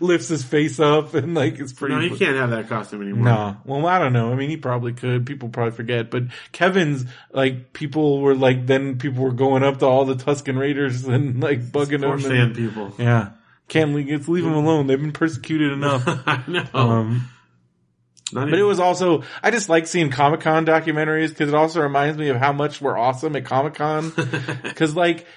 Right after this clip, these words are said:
Speaker 1: it's a lot of, like, the thing that Doug did, 'cause, like, Morgan Spurlock's documentary, I don't know if you ever watched it.
Speaker 2: Uh-uh.
Speaker 1: It makes it seem like you can do an insane amount of cool stuff at Comic-Con, and you can't.
Speaker 2: No,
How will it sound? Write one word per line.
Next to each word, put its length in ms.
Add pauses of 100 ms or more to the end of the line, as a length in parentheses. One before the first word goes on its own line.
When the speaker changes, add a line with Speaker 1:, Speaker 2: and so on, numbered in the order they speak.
Speaker 1:
it's 140
a 60
lot 260
of, 160
like, 200 (200)
the 100
thing 220
that 180
Doug 240
did, 220
'cause, 180
like, 240 (220)
Morgan 260
Spurlock's 440
documentary, 380
I 80
don't 100
know 60
if 80
you 60
ever 160
watched 360
it. 300
Speaker 2:
Uh-uh. 280
Speaker 1:
It 160
makes 320
it 120
seem 400
like 400 (220)
you 160
can 340
do 600 (280)
an 120
insane 420
amount 320
of 140
cool 240
stuff 320
at 100
Comic-Con, 680 (180)
and 120
you 100
can't. 520
Speaker 2:
No, 160